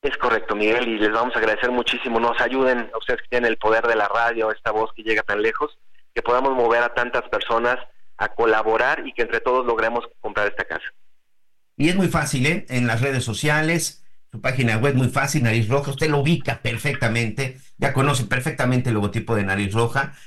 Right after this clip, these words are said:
Speaker 2: ahí está toda la información para que pueda hacer usted la donación, incluso todavía,
Speaker 1: Oye,
Speaker 2: bueno,
Speaker 1: Miguel,
Speaker 2: se
Speaker 1: en
Speaker 2: puede solicitar
Speaker 1: particular
Speaker 2: recibo para ser deducible en el año fiscal
Speaker 1: Es correcto.
Speaker 2: dos mil veintitrés. Y con lo que sea, ¿eh? Con lo que sea, amigos,
Speaker 1: Está-,
Speaker 2: con lo
Speaker 1: está-,
Speaker 2: que usted
Speaker 1: estamos
Speaker 2: tenga, con
Speaker 1: cerrando
Speaker 2: lo que
Speaker 1: el año el que
Speaker 2: usted
Speaker 1: pueda.
Speaker 2: pueda, es bienvenido.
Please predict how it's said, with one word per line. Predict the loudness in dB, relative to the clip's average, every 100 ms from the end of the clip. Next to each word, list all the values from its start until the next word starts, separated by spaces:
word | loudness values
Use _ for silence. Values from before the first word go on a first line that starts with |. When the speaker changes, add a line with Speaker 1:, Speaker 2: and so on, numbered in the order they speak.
| 0
Speaker 2:
ahí | 2 2
está | 2 0
toda | 2 2
la | 2
información | -2 -4 -4 0 0
para | 2 0
que | -2
pueda | -2 0
hacer | 0 0
usted | 0 0 2
la | 2
donación, | 2 0 0 2 2 0 -8 -16 -4
incluso | -2 2 2 2 2
todavía, | 4 4 2 2
Speaker 1:
Oye, |
Speaker 2:
bueno, | 2
Speaker 1:
Miguel, | 2 2
Speaker 2:
se |
Speaker 1:
en | 2
Speaker 2:
puede | 0
solicitar | -2 -4 -2
Speaker 1:
particular | 0 2
Speaker 2:
recibo | 2 0 0
para | -4
ser | -2 0
deducible | 0 -2 0 2 2 -2 -8 -12 -4
en | 0
el | 0
año | 0
fiscal | -4 -4 -4
Speaker 1:
Es |
correcto. | -4 -4
Speaker 2:
dos | -2
mil | -2
veintitrés. | -2 -4 -4 -4 -4
Y |
con | 0 0
lo | 2
que | 2
sea, | 2 2 2
¿eh? | 2 -2
Con | -2 0 0
lo | -2
que | -2
sea, | 0 2
amigos, | 2 0 -2 -4
Speaker 1:
Está-, | -2 -2
Speaker 2:
con | 0
lo | 0
Speaker 1:
está-, | 0
Speaker 2:
que |
usted | 0 0
Speaker 1:
estamos | 2 2
Speaker 2:
tenga, | 0 0
con | 0
Speaker 1:
cerrando | 0 0
Speaker 2:
lo |
que | 0
Speaker 1:
el |
año | 0
el | 2
que |
Speaker 2:
usted | 0 -2
Speaker 1:
pueda. | 0 2 2
Speaker 2:
pueda, | 0 -2 -10 -4
es | -2 0
bienvenido. | 0 0 -2 -4 -8